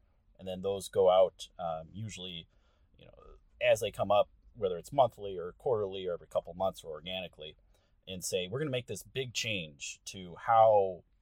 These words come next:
a, a portion of how people earn money. Uh, vote on this proposal here." And usually to vote on it, you might have to burn some tokens as well, just to prove you actually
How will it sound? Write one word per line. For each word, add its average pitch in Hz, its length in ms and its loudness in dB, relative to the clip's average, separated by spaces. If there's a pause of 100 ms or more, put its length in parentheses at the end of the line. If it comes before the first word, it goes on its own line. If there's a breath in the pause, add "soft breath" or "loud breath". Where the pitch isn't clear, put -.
(220)
a, 104 160 2
a 104 100 0
portion 120 420 2
of 95 120 -4
how 110 120 8
people 101 320 -4
earn 95 140 -10
money. 90 340 -8 (520)
Uh, 87 240 0
vote 113 260 4
on 101 160 6
this 92 160 -6
proposal 85 500 -6
here." 85 240 -10
And 85 80 -18
usually 87 200 -16
to 82 80 -18
vote 92 260 -2
on 85 160 -6
it, 78 180 -8
you 92 120 -20
might 82 180 -8
have 78 160 -20
to 76 140 -16 (200)
burn 90 160 -4
some - 160 -20
tokens 80 320 -6
as - 140 -20
well, 67 220 -20 (320)
just - 160 -8
to 87 80 -14
prove 110 280 -6
you 87 80 -4
actually 85 380 -4